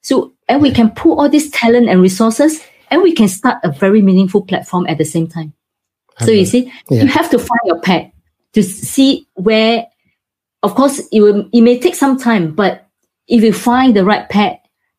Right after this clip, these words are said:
Speaker 1: it is so valuable. Do not let it go, because that is where you can grow together.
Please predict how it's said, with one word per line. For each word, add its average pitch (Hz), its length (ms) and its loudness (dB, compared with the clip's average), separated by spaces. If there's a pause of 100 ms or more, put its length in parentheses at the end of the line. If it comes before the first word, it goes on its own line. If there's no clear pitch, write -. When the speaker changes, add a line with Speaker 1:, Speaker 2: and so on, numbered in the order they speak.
(140)
Speaker 1:
it 185 180 0
is 185 160 -4
so 220 260 0
valuable. 170 800 0 (760)
Do 190 160 4
not 196 160 4
let 190 180 0
it 185 160 -2
go, 190 200 4
because 185 420 -2
that - 220 -2
is - 220 -4
where 180 360 0 (220)
you 196 140 2
can 160 260 -2
grow 175 260 2
together. 143 580 -6